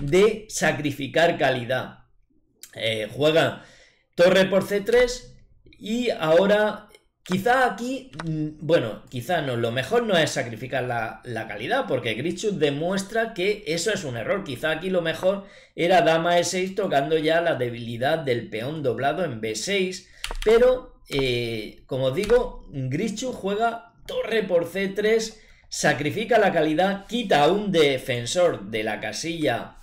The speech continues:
D cinco para poder liberar su juego. B por C tres, Grichuk se la zamba, dice: "Trae pa' acá, Magnus, me la como",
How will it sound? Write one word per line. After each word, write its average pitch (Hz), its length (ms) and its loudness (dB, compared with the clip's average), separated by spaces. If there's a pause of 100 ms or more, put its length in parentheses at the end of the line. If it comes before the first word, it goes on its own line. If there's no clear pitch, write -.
(160)
D 127 240 2
cinco 175 400 -4
para 101 300 -4
poder 123 300 -2
liberar 170 380 4
su 202 160 -2
juego. 254 460 4 (640)
B 185 280 4
por 196 200 0
C 208 160 -2
tres, 208 300 2
Grichuk 170 460 0
se 139 140 -6
la 120 140 -2
zamba, 196 340 0
dice: 131 280 -2
"Trae 160 320 2
pa' 165 100 2
acá, 208 480 -2
Magnus, 196 720 -4
me 135 180 -2
la 117 220 -2
como", 208 460 -2